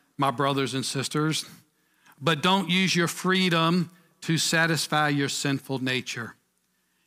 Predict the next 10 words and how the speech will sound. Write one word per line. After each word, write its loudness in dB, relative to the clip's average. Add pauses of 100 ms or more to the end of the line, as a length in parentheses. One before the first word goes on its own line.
(100)
Instead, 0
use 0
your 2
freedom 0
to -2
serve 0 (540)
one 0
another 2 (600)
in -2
love. 0